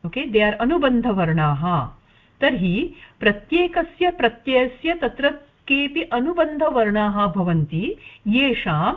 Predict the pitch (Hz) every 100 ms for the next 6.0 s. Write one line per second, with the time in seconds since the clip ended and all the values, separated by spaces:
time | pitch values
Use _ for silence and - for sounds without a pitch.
0 | - - - 214 262 240 - 165 262 233
1 | 180 151 - 180 135 190 165 180 170 -
2 | 156 127 - _ _ _ - 202 - 339
3 | - - - - 247 254 240 240 - 339
4 | - 349 370 359 262 311 - 269 - 269
5 | 262 247 226 214 - 214 220 180 175 392